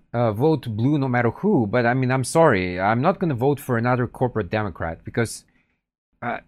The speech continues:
that is not gonna make my life and the life of fellow Americans any better. It's just gonna continue the same thing. Uh, they're gonna keep playing with money at the top, keep losing money, keep spending so much money on wars.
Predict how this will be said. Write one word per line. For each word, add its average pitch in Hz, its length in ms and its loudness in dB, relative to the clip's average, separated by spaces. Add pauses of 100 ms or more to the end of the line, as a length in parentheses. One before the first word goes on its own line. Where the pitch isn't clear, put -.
(120)
that 131 340 2
is 127 140 -2
not 131 280 0
gonna 123 160 0
make 113 380 -2
my 123 320 -2
life 127 460 0 (200)
and 98 120 -4
the 104 60 -2
life 120 260 4
of - 80 -20
fellow 131 340 0
Americans 117 540 -2
any 113 180 -2
better. 107 380 2 (240)
It's 120 160 -6
just 156 120 -4
gonna 156 200 -2
continue 139 420 -2
the 107 100 -4
same 139 520 -2
thing. 110 480 -2 (360)
Uh, 104 100 -8
they're 123 120 0
gonna 127 220 0
keep 156 240 -2
playing 151 200 0
with 139 120 0
money 123 340 2
at 117 120 0
the 127 60 -4
top, 110 420 2 (100)
keep 127 180 -6
losing 131 320 0
money, 120 300 0
keep 139 200 -6
spending 120 360 -2
so 160 200 -4
much 147 220 -2
money 127 240 0
on 107 220 -2
wars. 113 540 0